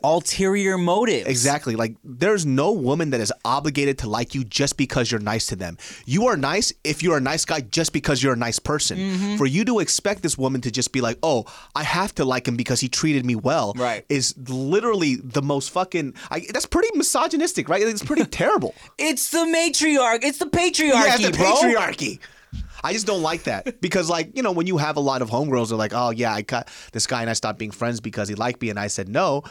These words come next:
Speaker 2: And, you know, then he comes up and says, "Oh, nice guys finish last." It's like,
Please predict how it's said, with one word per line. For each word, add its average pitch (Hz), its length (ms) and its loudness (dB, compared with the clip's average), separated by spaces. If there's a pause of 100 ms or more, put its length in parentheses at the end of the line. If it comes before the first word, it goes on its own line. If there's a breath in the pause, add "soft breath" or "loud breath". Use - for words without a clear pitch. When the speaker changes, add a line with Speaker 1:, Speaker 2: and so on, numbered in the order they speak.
(420 loud breath)
Speaker 2:
And, 104 400 -2
you 120 100 -4
know, 107 120 -2 (120)
then 110 100 -6
he 110 80 -4
comes 120 280 -2
up 117 100 0
and 107 100 -6
says, 101 280 -2
"Oh, 113 120 0
nice 110 240 -2
guys 104 280 -6
finish 98 300 -8
last." 139 280 -2
It's 127 80 -4
like, 107 120 -2